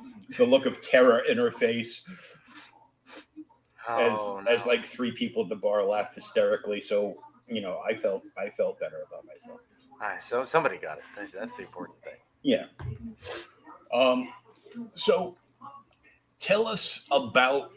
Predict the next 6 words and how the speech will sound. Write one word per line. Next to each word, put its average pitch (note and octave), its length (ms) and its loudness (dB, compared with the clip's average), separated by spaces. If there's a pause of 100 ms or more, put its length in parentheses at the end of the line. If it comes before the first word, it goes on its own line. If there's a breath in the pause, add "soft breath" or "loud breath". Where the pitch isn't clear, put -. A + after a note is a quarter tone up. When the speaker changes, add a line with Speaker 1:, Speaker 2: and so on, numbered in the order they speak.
(160)
Speaker 1:
yourself. - 880 -8 (680 soft breath)
Speaker 2:
Um, A2 680 6
well, D3 480 2
uh, G#2+ 460 4 (360)
I'm, G2+ 360 -6
um... G2 420 0